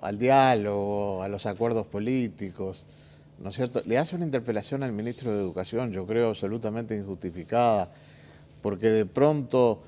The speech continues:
eh, un proyecto del Promejora que está funcionando, que está haciendo la, la,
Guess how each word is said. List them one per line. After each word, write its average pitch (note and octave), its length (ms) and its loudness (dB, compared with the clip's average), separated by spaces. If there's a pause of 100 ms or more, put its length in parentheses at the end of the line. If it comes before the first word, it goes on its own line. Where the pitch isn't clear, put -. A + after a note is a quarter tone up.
(400)
eh, G#2 300 2
un C3 160 -2
proyecto A#2+ 640 2
del G#2+ 120 2
Promejora A2+ 760 2
que G2 100 -8
está A#2+ 200 0
funcionando, A#2 800 -4
que A2 80 -8
está C3 140 -6
haciendo C3 280 -2
la, G#2+ 160 -2 (100)
la, F#2+ 340 -4